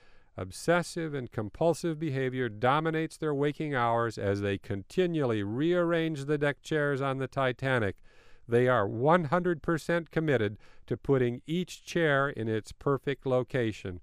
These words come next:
Once they get those deck chairs in the correct position, their trip on the Titanic will be absolutely perfect.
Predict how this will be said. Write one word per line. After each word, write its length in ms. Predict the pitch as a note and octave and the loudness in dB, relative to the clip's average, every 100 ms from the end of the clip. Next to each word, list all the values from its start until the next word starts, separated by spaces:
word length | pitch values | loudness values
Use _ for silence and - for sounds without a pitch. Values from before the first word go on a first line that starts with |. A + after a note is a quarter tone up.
| - - - _ _ _ _ - | -16 -20 -20 _ _ _ _ -14
Once 440 | G#2 A#2+ D3+ D3 | -2 2 2 0
they 200 | - C#3 | -4 -4
get 280 | C3 C#3+ - | 0 -2 -2
those 260 | C3+ B2+ A2+ | -2 -2 0
deck 260 | B2+ C3+ | -2 -2
chairs 460 | - D#3 D3+ D#3+ A#2 | -4 -2 0 0 -2
in 80 | A2+ | -4
the 80 | A2+ | -4
correct 420 | - C3 - - | 0 0 0 -4
position, 600 | G#2+ A#2+ D3 - D3+ D3 - - _ | -4 -2 -2 -4 -8 -10 -16 -20 _
their 360 | G#2 A2 D3+ D3 | -4 0 2 2
trip 380 | - D3+ D3 | 0 -2 0
on 100 | D3 | 0
the 100 | C#3+ | -2
Titanic 680 | C3+ D3 C#3+ - D3 D3 D3+ - | -2 -2 -2 -2 -4 -2 -4 -6
will 260 | C3 D3+ D3 | -2 0 0
be 240 | C#3 D3 - - | -2 -4 -6 -4
absolutely 920 | D3+ D3 B2+ - A2 A2 D3 C#3+ D3 | -2 -2 -6 -4 -2 0 0 -2 -6
perfect. 600 | - C3+ B2+ - F2+ - | -4 -2 -2 -4 -10 -12